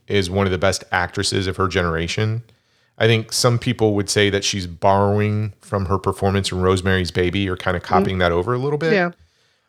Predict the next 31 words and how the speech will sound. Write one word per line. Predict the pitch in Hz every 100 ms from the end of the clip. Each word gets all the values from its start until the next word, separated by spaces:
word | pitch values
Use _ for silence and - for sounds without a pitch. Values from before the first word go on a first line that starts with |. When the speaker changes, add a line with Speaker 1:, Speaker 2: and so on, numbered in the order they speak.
| _
Speaker 1:
But | 107 131
I | 139
would | 156
argue | 139 123 110 110
she | 98 113
really | 107 113 107
does | 92 104 104 95
a |
great | 95 98 98 104
job | 104 98 92
of | 95
tapping | - 107 98 107
into | 98 92
the | 90
grief | 85 95 98 95 - - _ _ -
of | 101
a | 95 92
mother | 92 98 98 98
who | 90 92
just | 92 90
lost | 92 90 -
their | 90
child. | - - 87 90 139 185 - _ _ _ _ _ _ _ -
And | 120 117 113 110 95 - _ _
she | - - 139
does | 127 127
a | 107 95
fantastic | - 104 90 107 110 113 104
job | 90 95 92 90 90 87 - -
of | 98 95 87 -
slowly | - - - 101 101 104 104 101 104 98 95 87